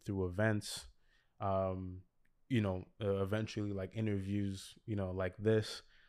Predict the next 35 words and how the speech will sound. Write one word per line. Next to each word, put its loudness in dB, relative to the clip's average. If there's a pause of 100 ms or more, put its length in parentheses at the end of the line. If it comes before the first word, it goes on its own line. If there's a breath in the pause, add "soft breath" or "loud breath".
(140 soft breath)
um, -4 (440)
you -4
know, -8 (200)
documentaries 2
is, -4
is -8
something -2
I 0
wanna -2
do, -2
really -2
produce -8
and -8
tell -4
other -2
people's -4
stories. -2 (420 loud breath)
Um, -6
so 4
it's, -2
it's, -6
it's, -4
it's -4
vast 6
and 2
there's 2
a 2
lot 6
of 2
things 0
that 2
I 0
wanna -4
do, -4
but, -10